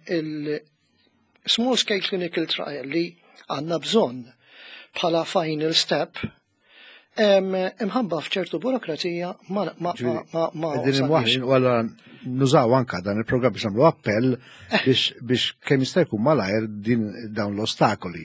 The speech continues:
Speaker 2: jiġu meluba ħalli tkun tista' anke tkomplu b'dawn il-proċessi.
Speaker 1: Just biex nagħmel kontra-, kontrast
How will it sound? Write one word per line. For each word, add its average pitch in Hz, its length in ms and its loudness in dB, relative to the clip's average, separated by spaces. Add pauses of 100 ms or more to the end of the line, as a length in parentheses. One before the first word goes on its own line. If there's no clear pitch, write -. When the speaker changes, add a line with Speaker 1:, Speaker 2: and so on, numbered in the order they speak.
(360)
Speaker 2:
jiġu 113 260 -2
meluba 120 500 4
ħalli 113 240 0
tkun 139 220 -6
tista' 123 380 -6 (320)
anke 120 340 -4
tkomplu 110 460 -6
b'dawn 104 340 -4
il-proċessi. 104 640 -8
Speaker 1:
Just 156 320 0
biex 165 220 -2
nagħmel 160 420 -2
kontra-, 143 440 -6
kontrast - 760 -6